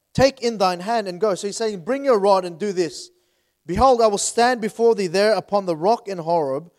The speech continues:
And notice, "And thou shalt smite the rock, and there shall come water out of it, that the people may drink." And, and Moses did so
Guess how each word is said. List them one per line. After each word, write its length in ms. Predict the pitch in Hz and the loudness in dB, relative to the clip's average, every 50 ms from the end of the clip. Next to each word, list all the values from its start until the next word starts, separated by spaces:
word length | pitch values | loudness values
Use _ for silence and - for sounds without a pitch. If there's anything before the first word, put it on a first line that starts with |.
| _ _ _ _ _ _ _ _ | _ _ _ _ _ _ _ _
And 120 | 170 180 | -4 0
notice, 300 | 202 247 269 269 - - | 2 2 4 2 0 -2
"And 180 | - 202 196 185 | -4 -6 0 4
thou 160 | 220 254 269 | 4 4 4
shalt 260 | 233 - 233 214 202 | 2 0 0 0 0
smite 520 | - - - - 190 208 240 277 254 - 165 | -2 -6 -8 -2 0 2 2 2 2 -2 -4
the 100 | 185 170 | -4 -2
rock, 400 | 156 143 131 170 - _ _ _ _ _ _ _ _ _ _ _ _ | 0 0 0 -2 -4 _ _ _ _ _ _ _ _ _ _ _ _
and 120 | - 185 180 | -10 0 4
there 140 | 208 247 240 | 4 4 4
shall 200 | - - 226 214 | 4 0 -2 -2
come 260 | - 214 202 185 185 | -2 -2 -4 -2 0
water 280 | 190 208 247 262 247 | 6 8 8 8 8
out 220 | 220 170 202 233 220 | 6 4 2 0 0
of 140 | 190 143 160 | 0 -2 -4
it, 160 | 156 156 - _ _ _ _ _ _ | -4 -4 -6 _ _ _ _ _ _
that 140 | 180 190 185 | -8 -6 -6
the 80 | 190 - | -6 -8
people 360 | _ 196 214 214 208 202 196 | _ -8 -8 -8 -6 -6 -4
may 200 | 185 180 170 170 | -4 -4 -4 -4
drink." 400 | 160 135 139 190 202 180 147 - | -6 -6 -2 -2 -2 -2 -2 -6
And, 160 | 180 170 165 - _ - | -10 -10 -10 -14 _ -8
and 160 | 196 190 180 | -8 -6 -2
Moses 360 | 185 226 262 262 208 208 175 | 0 0 0 0 0 -6 -12
did 240 | - - - 247 - | -8 -8 -8 -6 -6
so 400 | - - 214 190 175 175 165 - | -4 0 2 2 2 2 0 -4